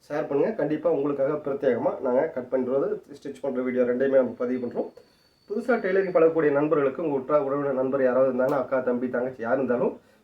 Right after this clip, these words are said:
மறக்காம அவங்களுக்கு இந்த வீடியோவை ஷேர் பண்ணுங்க. கண்டிப்பா பழகட்டும். இதனால எப்படா நான் வருமானத்தை வரும் அப்படின்னா, நாளைக்கு ஒரே ஒரு நாள் வெயிட் பண்ணுங்க.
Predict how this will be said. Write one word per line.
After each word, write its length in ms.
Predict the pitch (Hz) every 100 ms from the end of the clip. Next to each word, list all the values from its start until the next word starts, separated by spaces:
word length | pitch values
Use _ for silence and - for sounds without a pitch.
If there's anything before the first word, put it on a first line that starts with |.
| 135
மறக்காம 300 | 170 175 185
அவங்களுக்கு 300 | 165 147 135
இந்த 80 | 127
வீடியோவை 360 | 147 151 127 131
ஷேர் 180 | 131 131
பண்ணுங்க. 240 | 123 110
கண்டிப்பா 360 | 131 131 127 131
பழகட்டும். 640 | 120 123 120 - 240 - _ _ _ _ _ - - _ -
இதனால 420 | 170 220 226 247
எப்படா 320 | 214 208 202 208
நான் 140 | 170
வருமானத்தை 480 | 160 175 170 165 147
வரும் 240 | 151 135
அப்படின்னா, 280 | 131 135 - -
நாளைக்கு 320 | 139 143 135
ஒரே 140 | 131 160
ஒரு 200 | 139 135
நாள் 160 | 143
வெயிட் 220 | 131 131 127
பண்ணுங்க. 320 | 123 165